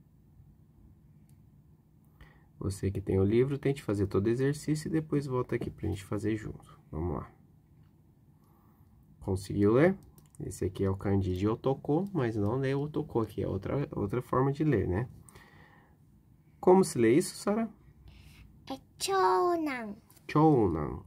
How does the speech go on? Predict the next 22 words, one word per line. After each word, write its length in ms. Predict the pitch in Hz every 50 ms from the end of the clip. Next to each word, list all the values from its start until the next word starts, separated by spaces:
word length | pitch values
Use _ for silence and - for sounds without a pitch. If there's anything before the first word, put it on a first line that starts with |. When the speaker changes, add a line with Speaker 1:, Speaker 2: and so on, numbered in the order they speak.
| - -
Speaker 1:
O 100 | - 110
que 200 | - - - 139
que 120 | 143 - 117
é 40 |
o 120 | 107 98 98 - -
chou? 520 | - - 135 123 131 135 131 123 117 110 - - - - - - - _ - -
Aqui 240 | - - - 98 98
tem 140 | 101 - 104
a 60 | 98
leitura 420 | 92 95 98 98 - 104 107 113 113 107
nan. 640 | 101 95 92 90 90 92 92 92 80 - 57 - - - - - - - - - - - - - - -
Chounan. 600 | - - 123 127 123 117 107 98 85 78 78 - - 98 101
O 20 |
que 160 | - - 135
que 80 | - 117
é 40 | 98
o 60 | 95
chounan, 540 | 98 - - 127 127 147 156 156 165 170 165
Sara? 340 | - - 165 165 170 180 - - - - _ _ _ _ -
Speaker 2:
É 240 | 285 285 285 285
o 80 | 285 285
primogênito. 1500 | - - - - 320 330 339 339 330 311 294 277 269 269 269 - 311 302 - 311 285 262 - - - _ - 240 220